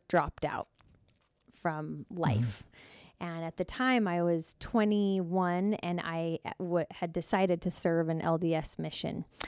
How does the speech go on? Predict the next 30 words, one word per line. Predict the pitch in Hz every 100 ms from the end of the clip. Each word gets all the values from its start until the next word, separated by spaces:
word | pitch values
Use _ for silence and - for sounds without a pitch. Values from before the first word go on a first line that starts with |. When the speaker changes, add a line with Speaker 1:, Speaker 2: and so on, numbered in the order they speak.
| - - -
Speaker 1:
And | - 170 170 165 165 - -
I | 180 180
was | 185
just | 240 -
a | 302
kid | - 247
that | 190 185
grew | 202 202 196
up, | 185 - - _ _ _ _ _ _ _ _ - 269
um, | 277 285 285 277 254 - _ _ _ _ _ -
pretty | - 359 220
typical | - - 208 233 220 240 226 226 220 -
middle | 196 196 196
class. | 196 - 185 196 240 - -
And | 127
Speaker 2:
Mm-hmm. | 135
Speaker 1:
I | 175 -
think | 196 190 -
that, | - 175 165 - - - - - -
um, | 175 170 160 165 175 - - -
not | 311
that | 320
I | 202 170
hadn't | 160 196 185 -
ever | 185 185 185
seen | - - 190 185 180 180 175 -
any | 185 180
challenges | 170 - 180 180 226 254 311 330 320
or | - 175
that, | 165 -